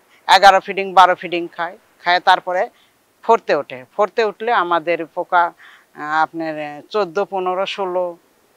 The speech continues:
বেশি ইয়ে হইলে সতেরো, আঠারো ফিডিংও খায়। খাওয়ার পর পোকা আবার রহাত যায়, তখন ছত্রিশ ঘন্টা ঘুমায় থাকে। ঘুমায় থাকার পর পোকা, আহ, আবার রোজে উঠে যায়। রোজে উঠলে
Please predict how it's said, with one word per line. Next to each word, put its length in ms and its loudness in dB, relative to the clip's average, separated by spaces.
বেশি 300 -8
ইয়ে 180 -2
হইলে 300 -2
সতেরো, 340 0
আঠারো 340 2
ফিডিংও 460 -8
খায়। 240 -14
খাওয়ার 260 0
পর 180 -6
পোকা 240 0
আবার 240 4
রহাত 340 0
যায়, 220 -2
তখন 300 -8
ছত্রিশ 460 -2
ঘন্টা 340 -4
ঘুমায় 380 -10
থাকে। 280 -14
ঘুমায় 320 -4
থাকার 340 -6
পর 180 -10
পোকা, 320 -6
আহ, 1160 -12
আবার 200 2
রোজে 260 2
উঠে 320 -4
যায়। 240 -8
রোজে 240 -2
উঠলে 400 -4